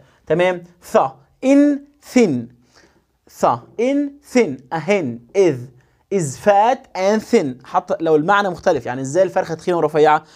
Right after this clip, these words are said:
ماليش علاقة بالجملة، أنا بجيب كلمات ت-، تدرب الطفل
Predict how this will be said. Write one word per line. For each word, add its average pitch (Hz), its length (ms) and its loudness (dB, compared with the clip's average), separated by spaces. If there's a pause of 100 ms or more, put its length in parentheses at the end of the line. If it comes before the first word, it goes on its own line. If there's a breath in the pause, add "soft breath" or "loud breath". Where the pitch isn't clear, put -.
(240 soft breath)
ماليش - 180 -4
علاقة 165 220 0
بالجملة، 220 400 0 (280 soft breath)
أنا 170 140 -4
بجيب 151 320 -4
كلمات 175 500 -4 (260)
ت-، 139 200 -4 (160)
تدرب 165 500 0
الطفل - 420 -6